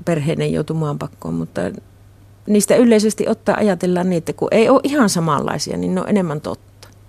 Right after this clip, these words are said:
Et ihan niin kuin myökin, kun kerrotaan joku tarina, niin sehän muuttuu.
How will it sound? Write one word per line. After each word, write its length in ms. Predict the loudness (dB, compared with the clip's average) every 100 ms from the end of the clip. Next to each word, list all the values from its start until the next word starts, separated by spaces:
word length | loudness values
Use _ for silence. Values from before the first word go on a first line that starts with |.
| -20 -16 -10
Et 80 | 0
ihan 200 | 4 4
niin 100 | 4
kuin 120 | 4
myökin, 340 | 2 2 -4
kun 160 | -8 -6
kerrotaan 460 | -2 0 -2 -4 -4
joku 200 | -4 -4
tarina, 420 | -2 -2 -2 -4
niin 120 | -6
sehän 220 | -6 -4
muuttuu. 720 | -2 -2 -2 -6 -16 -12 -12